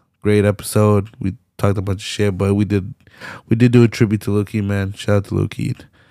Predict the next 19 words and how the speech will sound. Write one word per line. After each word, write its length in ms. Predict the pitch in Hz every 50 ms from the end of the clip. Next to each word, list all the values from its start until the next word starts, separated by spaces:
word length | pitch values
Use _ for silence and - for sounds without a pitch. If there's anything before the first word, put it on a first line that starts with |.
| _ _ _ _ _ _ _ _ _ -
Um, 580 | 95 104 104 104 107 107 101 104 104 101 104 107 _ _ _ _ _ _ _ _ _ _ _ _ _ _ _ _ _ _ _ _ _ _ _ _ - - _ _ _ _ _ _ _ _ _ _ - - - _ _ -
um, 400 | - 113 110 110 110 110 110 113
let 100 | 117 113
me 100 | 117 113
see. 640 | - - - 110 107 104 101 101 98 95 95 120 - - - - - _ - _ _ _ _ _ _ _ _ _ - _ _ _
Says 280 | - - 139 135 120 113
out 220 | - 120 120 120
of 180 | 117 113 107 -
sixty-five 920 | - - - - - - - 147 - - - 147 - - 143 139 139 127 -
possible 380 | 143 139 139 131 127 113 110
charges, 520 | 104 - - 147 151 156 143 139 139 131 120
Young 180 | 127 127 123
Thug 220 | 120 - 135 127 117
was 120 | 113 107
only 200 | 113 113 113 110
charged 360 | - - 120 113 113 110 104
with 160 | 101 95 90 -
eight 220 | - 110 107 -
counts. 1000 | - - 104 113 110 - - - - - - - - - - - - - - -